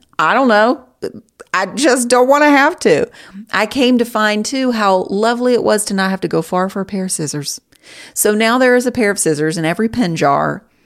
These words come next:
as well as a pair of scissors in my bedroom. Now, when I was making this list of my ten small changes that I'm glad I made, and I was like, "Oh, scissors,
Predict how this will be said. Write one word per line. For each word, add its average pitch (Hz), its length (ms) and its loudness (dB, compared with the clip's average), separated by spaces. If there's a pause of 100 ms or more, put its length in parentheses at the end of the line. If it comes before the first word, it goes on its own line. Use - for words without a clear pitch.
(140)
as 175 160 0
well 180 280 2
as 190 80 -2
a 185 40 -6
pair 175 140 0
of 160 80 -2
scissors 151 300 -4
in 151 80 -4
my 143 100 0
bedroom. 135 400 -6 (220)
Now, 196 160 2
when 196 100 2
I 208 80 0
was 262 160 -2
making 220 300 -2
this - 180 -2
list 143 240 0
of 143 80 -4
my 147 120 0
ten 147 200 -4
small 143 220 -6
changes 131 480 -6
that 156 100 -2
I'm 147 100 -2
glad 139 160 -2
I 135 80 -4
made, 113 320 -8 (280)
and 170 100 -2
I 165 40 2
was 156 100 0
like, 156 120 0
"Oh, 170 300 0
scissors, 165 480 0